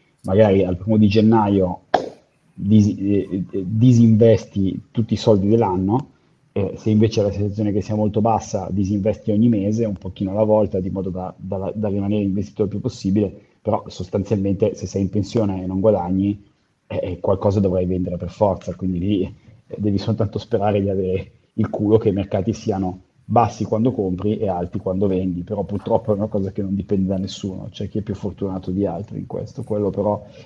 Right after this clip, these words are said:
è l'alea che bisogna, eh, tollerare quando, quando si gio-, quando si investe, insomma. Ehm, leggo poi io un-, un'ultima mail di Daniel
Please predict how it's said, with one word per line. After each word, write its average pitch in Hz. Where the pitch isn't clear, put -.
è 110
l'alea 101
che 98
bisogna, 92
eh, 90
tollerare 92
quando, 87
quando 85
si 92
gio-, 85
quando 90
si -
investe, 87
insomma. 113
Ehm, 113
leggo 131
poi 123
io 104
un-, 98
un'ultima 113
mail 98
di 104
Daniel 92